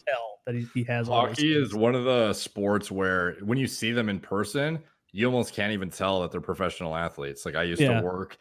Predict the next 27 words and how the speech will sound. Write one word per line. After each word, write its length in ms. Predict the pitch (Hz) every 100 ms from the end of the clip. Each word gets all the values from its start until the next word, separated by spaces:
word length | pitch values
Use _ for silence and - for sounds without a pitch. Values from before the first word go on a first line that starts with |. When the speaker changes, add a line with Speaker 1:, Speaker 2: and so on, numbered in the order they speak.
| - -
Speaker 2:
as 160 | 117 107
a 60 |
bouncer, 840 | 78 85 92 98 - 107 107 101 - _
uh, 220 | 95 92
downtown 540 | 78 92 85 80 98 98
where 120 | 92
I 80 | 90
live, 280 | 98 101 92
and 180 | 90 85
we, 140 | 92
I 100 | 87
was 140 | 92
at 120 | 90 -
this 100 | 92
private 500 | - 95 98 95 78
lounge 460 | 87 117 110 98
where 100 | 101
we'd 140 | 92 82
have 140 | 101
the 140 | 90 87
N 120 | 95
H 200 | 90 -
L 120 | 90
teams 320 | 87 98 87
coming 320 | - 92 90 87
to 60 |
play 480 | - - 95 90